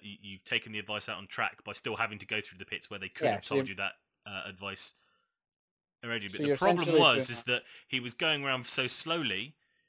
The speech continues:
Speaker 1: The problem resolved itself, and McLaren told him to stay out, and then they
Speaker 2: Right.
Speaker 1: brought him into the pits for a stop, thinking, "Ah, great, now we'll serve, you know, now we'll go through the pits, and that'll negate us,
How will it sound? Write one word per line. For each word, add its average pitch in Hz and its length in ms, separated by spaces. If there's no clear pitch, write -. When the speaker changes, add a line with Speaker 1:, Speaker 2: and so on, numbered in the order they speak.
Speaker 1:
The 113 60
problem 147 440
resolved 135 460
itself, 107 580
and 113 120
McLaren 139 360
told 127 180
him 113 80
to 120 100
stay 123 340
out, 113 320
and 127 120
then 156 140
they 156 100
Speaker 2:
Right. - 0
Speaker 1:
brought 151 220
him 139 80
into 180 260
the 147 100
pits - 240
for 123 140
a 113 40
stop, - 500
thinking, 117 400
"Ah, 147 140
great, 127 300
now 135 260
we'll 120 200
serve, 120 720
you 117 100
know, 98 220
now 135 160
we'll 127 100
go 120 120
through 113 160
the 107 60
pits, - 240
and 113 100
that'll 110 160
negate 107 360
us, - 380